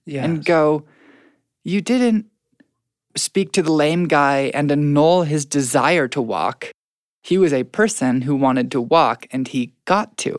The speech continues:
Speaker 2: Yes.
Speaker 1: So the coming kingdom is
Speaker 2: Yeah.
Speaker 1: like that.
Speaker 2: Or the resurrection of Lazarus, by the way. So the famous story in John, Jesus resurrects Lazarus.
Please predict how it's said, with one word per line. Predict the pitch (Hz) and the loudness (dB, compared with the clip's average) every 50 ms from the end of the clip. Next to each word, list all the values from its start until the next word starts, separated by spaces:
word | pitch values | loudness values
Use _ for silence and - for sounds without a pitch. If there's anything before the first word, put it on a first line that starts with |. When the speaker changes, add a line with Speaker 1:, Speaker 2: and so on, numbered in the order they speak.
| - - _ | -10 -14 _
Speaker 2:
Yes. | 170 156 139 113 95 - - - | -6 -6 -4 -6 -6 -10 -14 -10
Speaker 1:
So | - - - 170 151 143 135 120 - - _ _ _ _ _ - | -8 -4 -2 0 0 0 0 -2 -4 -8 _ _ _ _ _ -8
the | |
coming | - - 214 208 | -4 -2 -2 0
kingdom | 208 254 247 214 190 185 | 2 2 2 4 2 2
is | 160 147 | 0 -2
Speaker 2:
Yeah. | 160 | -2
Speaker 1:
like | 165 160 - - _ | -4 -4 -6 -10 _
that. | - 240 247 240 - - - - - - - | -4 -2 -2 -2 -4 -8 -12 -16 -8 0 2
Speaker 2:
Or | 202 208 | 4 4
the | 202 | 4
resurrection | 190 190 208 202 170 170 180 175 165 - - 185 175 | 4 4 2 2 0 0 0 0 0 0 -2 -6 -4
of | 147 | -2
Lazarus, | 151 156 165 185 220 226 - 127 107 98 - - - - | 0 0 0 0 -2 -2 -4 -4 -4 -4 -6 -8 -10 -6
by | - 135 123 120 | -2 0 0 0
the | 104 110 104 | 0 -2 -4
way. | 101 98 101 - 127 - _ | -6 -6 -8 -10 -14 -16 _
So | - - 160 143 | -8 -6 -4 -4
the | 131 120 | -4 -2
famous | - - 175 160 147 127 | 0 2 2 2 2 0
story | - - 175 147 139 131 123 | -2 0 0 2 2 2 0
in | 120 117 113 | -2 -4 -4
John, | - 139 147 175 170 143 123 127 147 147 | -2 0 0 2 2 0 0 -2 -2 -2
Jesus | - 120 131 123 - 120 113 - | -2 -4 -4 -4 -4 -6 -8 -4
resurrects | - 131 131 123 - 131 120 110 104 - - - | 0 0 0 0 0 0 0 0 -2 -2 -4 -2
Lazarus. | 120 117 139 170 170 - 127 101 - - - - | 0 0 0 0 0 -2 -4 -6 -6 -6 -8 -10